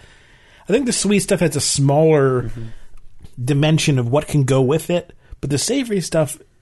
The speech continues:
Speaker 1: you can actually pair a lot with it.
Speaker 2: Yeah, but, like, I'm, like, the closest thing I can think of is, you know, like, a,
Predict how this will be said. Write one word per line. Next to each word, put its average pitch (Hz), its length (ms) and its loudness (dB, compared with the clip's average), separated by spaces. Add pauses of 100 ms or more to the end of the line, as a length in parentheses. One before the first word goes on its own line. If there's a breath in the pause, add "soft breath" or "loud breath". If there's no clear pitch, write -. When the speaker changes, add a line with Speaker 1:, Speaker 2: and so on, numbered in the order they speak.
Speaker 1:
you 180 120 -4
can 160 140 2
actually 165 520 0
pair 139 520 -2
a 117 80 -4
lot 113 380 -8
with - 240 -8
it. 90 220 -18 (1200 soft breath)
Speaker 2:
Yeah, 156 120 -2
but, 143 160 0
like, 143 160 0
I'm, 139 200 0
like, 135 200 -2
the 123 180 0
closest 190 320 -4
thing 156 120 0
I 123 80 -2
can 110 100 -6
think 131 220 -6
of 104 160 -4
is, 101 340 -8
you 98 60 -10
know, 101 160 -8
like, 104 180 -14
a, - 240 -16